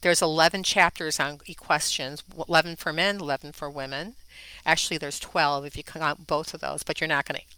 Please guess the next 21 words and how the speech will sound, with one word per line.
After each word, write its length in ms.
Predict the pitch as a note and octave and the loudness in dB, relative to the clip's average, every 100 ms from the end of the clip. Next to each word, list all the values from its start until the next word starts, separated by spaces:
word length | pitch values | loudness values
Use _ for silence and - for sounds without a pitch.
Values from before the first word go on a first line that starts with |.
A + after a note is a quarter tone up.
| - | 0
obviously 480 | C#3+ C#3 C#3+ - C#3 | 2 2 0 0 -2
answer 240 | C#3 - | -6 -6
the 100 | D3 | -4
other 120 | C3 C3+ | -2 0
sex. 600 | - D3 - - - - - - - - | 4 4 2 -6 -12 -12 -10 -12 -12 2
And 360 | G#3 F#3+ F3+ F#3 - - | 8 8 8 2 -16 -6
when 180 | - G#3+ | 2 4
you 120 | G#3+ | 4
answer 420 | G#3+ A3 E4 - | 2 4 4 4
those, 280 | A3+ E3+ D#3+ | 2 2 2
you 80 | G#3 | -2
can 140 | F#3 | -2
pattern 480 | F3+ - G3 F#3+ G3 | -4 2 6 6 4
out 240 | E3 D#3 - | 2 2 0
what's 220 | D#3+ - | -4 -2
going 300 | - E3+ D#3 | -2 0 2
on 160 | D3 | 0
with 140 | D3+ - | 0 -8
your 100 | D#3 | -6
health 420 | D3+ C#3+ D3 - _ E3 | 0 0 0 -10 _ -6
now. 500 | D#3+ C#3 C2+ - | 0 0 0 -6